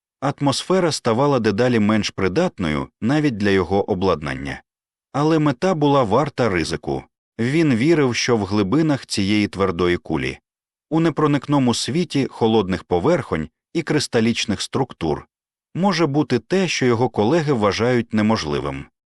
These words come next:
інше життя. І якщо він матиме рацію,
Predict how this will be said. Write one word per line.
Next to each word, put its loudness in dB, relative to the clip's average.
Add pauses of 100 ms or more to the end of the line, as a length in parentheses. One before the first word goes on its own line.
(120)
інше 0
життя. -4 (560)
І 2
якщо 2
він 2
матиме 0
рацію, -4